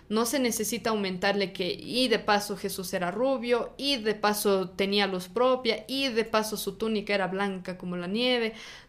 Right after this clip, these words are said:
No es necesario, porque eso es algo completamente secundario. Lo que importa es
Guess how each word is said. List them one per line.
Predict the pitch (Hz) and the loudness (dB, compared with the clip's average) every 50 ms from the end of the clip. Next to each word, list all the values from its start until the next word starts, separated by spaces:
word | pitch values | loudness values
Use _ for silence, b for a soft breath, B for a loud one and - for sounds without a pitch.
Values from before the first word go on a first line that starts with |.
| _ | _
No | - 214 240 269 285 | -2 2 4 4 4
es | 311 311 311 | 4 2 0
necesario, | 320 294 - - 220 190 - - - 214 220 233 233 214 190 180 | 0 -2 0 -2 -2 -2 -2 -2 -2 0 0 0 0 0 0 0
porque | - 190 185 185 220 | -2 -4 -2 0 0
eso | 220 220 - 233 | 0 0 -2 -4
es | 220 - - | -6 -4 -2
algo | 220 214 214 214 226 220 208 - - | 0 0 2 2 2 0 0 -2 -6
completamente | - 196 180 175 180 180 - - - 226 233 240 240 240 240 240 240 233 226 220 220 214 208 | -6 -4 -4 -4 -4 -6 -6 -2 0 2 4 6 6 6 4 4 2 0 0 -2 -2 -4 -4
secundario. | - 208 202 - 190 185 185 185 196 214 220 208 180 - 165 | -4 -4 -4 -4 -4 -4 -2 -2 -2 -2 -2 -2 -4 -6 -4
Lo | 175 180 | -6 -4
que | 175 202 196 | -4 -4 -4
importa | 190 185 220 220 220 220 233 220 | -2 0 0 0 2 2 2 2
es | 214 220 220 | 2 0 -2